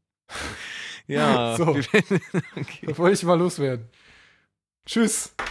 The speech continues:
Speaker 1: Tschüss.
Speaker 2: <laughs>
Speaker 1: Vielen Dank, dass
Speaker 2: Bis
Speaker 1: ihr
Speaker 2: zum nächsten Mal.
Speaker 1: zugehört habt und, äh,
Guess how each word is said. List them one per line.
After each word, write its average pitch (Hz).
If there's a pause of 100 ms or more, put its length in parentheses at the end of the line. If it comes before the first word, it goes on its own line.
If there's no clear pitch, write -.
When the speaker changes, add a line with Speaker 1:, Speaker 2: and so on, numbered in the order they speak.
(400)
Speaker 1:
Tschüss. 196
Speaker 2:
<laughs> -
Speaker 1:
Vielen 185
Dank, 175
dass 170
Speaker 2:
Bis 165
Speaker 1:
ihr 160
Speaker 2:
zum 147
nächsten 185
Mal. 143 (540)
Speaker 1:
zugehört 160
habt 147
und, 135
äh, 127